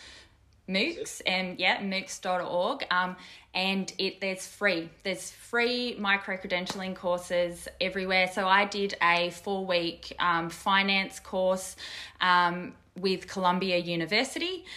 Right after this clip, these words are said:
um, and it got me up to speed. And, um,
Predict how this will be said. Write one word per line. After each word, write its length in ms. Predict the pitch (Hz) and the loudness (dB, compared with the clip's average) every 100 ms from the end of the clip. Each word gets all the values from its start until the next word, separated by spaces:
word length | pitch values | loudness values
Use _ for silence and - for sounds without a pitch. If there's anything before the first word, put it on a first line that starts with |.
| - - - | -16 -16 -2
um, 640 | 202 196 185 180 180 180 180 - | 4 6 6 4 2 0 -4 -4
and 560 | - 196 190 190 190 - - - - _ _ _ - | -2 0 0 0 -2 -4 -6 -6 -10 _ _ _ -4
it 320 | 208 - - | -4 -4 0
got 160 | 214 202 | 0 0
me 120 | 202 | -2
up 160 | - | -4
to 80 | - | -6
speed. 580 | - 269 - 165 160 - - | -4 0 0 0 -4 -4 -2
And, 600 | 190 185 180 180 180 185 | 2 2 0 -2 0 4
um, 440 | 175 175 175 | 6 6 2